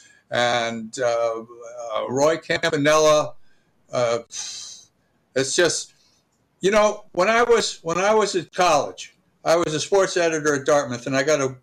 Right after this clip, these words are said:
book called The Glory of Their Times. And I opened this thing up,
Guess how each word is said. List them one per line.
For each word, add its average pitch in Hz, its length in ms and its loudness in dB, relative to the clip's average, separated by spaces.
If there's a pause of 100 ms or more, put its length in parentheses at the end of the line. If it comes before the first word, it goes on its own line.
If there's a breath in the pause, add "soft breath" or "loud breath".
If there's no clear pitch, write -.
book 180 240 0
called 123 240 0
The 117 60 -8
Glory 160 480 0
of 151 120 -6
Their 147 180 -2
Times. - 580 -8 (480)
And 139 100 0
I 147 100 2
opened 180 320 0
this 165 200 -2
thing 151 180 -2
up, 139 220 0